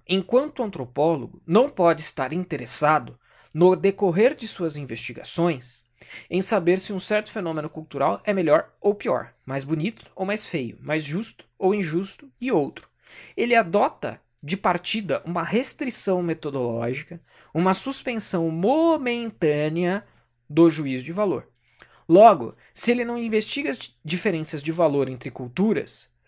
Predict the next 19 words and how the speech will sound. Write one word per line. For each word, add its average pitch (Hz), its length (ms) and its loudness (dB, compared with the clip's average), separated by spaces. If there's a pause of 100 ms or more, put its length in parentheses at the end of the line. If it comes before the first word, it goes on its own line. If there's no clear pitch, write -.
(160)
pois 160 180 0
que 170 140 0
essa 160 180 -2
investigação 160 640 -2
arriscaria 151 500 -2
a - 40 -2
própria 180 380 -2
condição 170 520 -6
de 147 80 -14
possibilidade 135 720 -8
na 127 100 -12
sua 127 180 -10
ciência, 160 640 -6 (640)
ele 208 180 4
não 233 180 0
pode 220 300 -2
afirmá-las 170 760 -2
ou 196 140 -4
negá-las. 185 640 -4